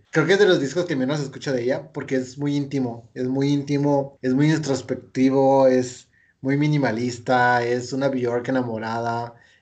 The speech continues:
es una Björk, este, siendo ella en un momento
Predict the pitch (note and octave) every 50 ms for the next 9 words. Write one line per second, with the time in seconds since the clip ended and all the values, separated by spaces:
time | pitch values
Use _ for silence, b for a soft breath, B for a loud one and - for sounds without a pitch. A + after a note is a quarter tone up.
0 | b - A2+ G#2 C3+ C3 C3+ C3+ C3 B2+ B2 A#2+ A#2 A#2+ B2 A#2+ A#2+ B2 B2 A#2
1 | - - B2+ A#2 A2 G#2 G2+ G2+ G2+ G2+ - b b b b b b - - C3+
2 | B2 B2 B2 B2+ B2+ B2+ B2 B2 B2 A#2+ A#2+ B2 A#2+ - _ _ _ _ - C#3
3 | B2+ B2 B2 A#2+ A2+ A2 - - - _ _ _ _ - C3+ A#2+ A2+ A2 A2 G#2+
4 | A2 B2 A#2 A2+ A2 - _ - B2 B2 B2+ B2+ B2 A#2+ C3 B2+ B2 A#2 A2+ G#2+